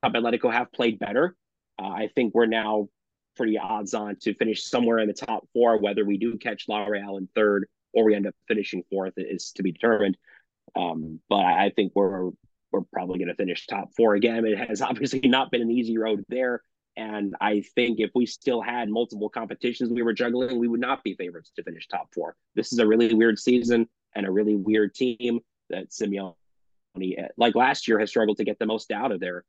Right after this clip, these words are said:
A bunch of players who don't really fit his style,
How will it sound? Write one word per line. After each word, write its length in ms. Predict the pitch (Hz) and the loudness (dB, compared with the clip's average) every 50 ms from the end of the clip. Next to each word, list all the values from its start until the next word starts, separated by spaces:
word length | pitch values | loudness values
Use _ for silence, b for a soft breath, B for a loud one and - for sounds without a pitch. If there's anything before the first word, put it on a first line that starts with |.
| _ _ _ _ - | _ _ _ _ -6
A 80 | - 101 | -2 0
bunch 260 | 104 127 120 - - | 2 2 2 2 2
of 80 | 117 - | 0 2
players 320 | - - 127 127 127 - | 4 6 6 6 6 4
who 80 | - 113 | 4 2
don't 140 | 120 113 - | 2 2 2
really 260 | 110 110 127 123 110 - _ - | 2 4 4 4 2 -2 _ -2
fit 120 | 139 131 - | -2 -2 -2
his 260 | - - 131 120 - | -2 -4 -4 -4 -4
style, 560 | - - - 131 127 127 127 123 123 123 127 | -4 0 4 4 6 6 4 4 2 0 0